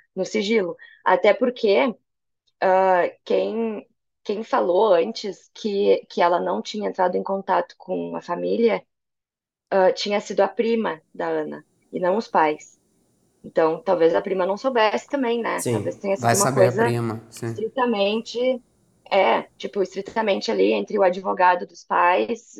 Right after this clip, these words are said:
Speaker 1: o, e o time da Taylor, né? Ah, tanto que depois, é, esse, é, os familiares da Ana foram, é, convidados pela Taylor pra ir no show de São Paulo, foram lá, né?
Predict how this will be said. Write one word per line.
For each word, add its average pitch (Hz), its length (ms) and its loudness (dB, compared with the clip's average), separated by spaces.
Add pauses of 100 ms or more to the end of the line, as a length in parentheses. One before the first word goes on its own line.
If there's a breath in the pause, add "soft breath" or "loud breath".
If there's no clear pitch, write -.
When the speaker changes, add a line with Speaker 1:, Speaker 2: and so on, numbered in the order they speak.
Speaker 1:
o, 165 400 -4
e 185 140 -6
o - 80 -10
time 190 360 -6
da 165 140 0
Taylor, 175 380 -2
né? 160 280 -10 (680 soft breath)
Ah, 160 440 0
tanto 190 240 4
que 254 100 0
depois, 220 520 2 (440)
é, 175 260 0 (540)
esse, 180 400 0
é, 175 420 0 (220)
os - 120 -12
familiares 180 540 2
da 175 100 2
Ana 165 300 0
foram, 196 580 0 (140)
é, 151 320 -10 (200)
convidados 180 480 2
pela 180 260 -2
Taylor 180 340 2
pra 175 140 -4
ir 175 40 -6
no 180 80 -14
show 170 220 -4
de - 80 -20
São 190 180 -6
Paulo, 190 440 2 (360 soft breath)
foram 185 420 4
lá, 175 240 2
né? 175 300 -6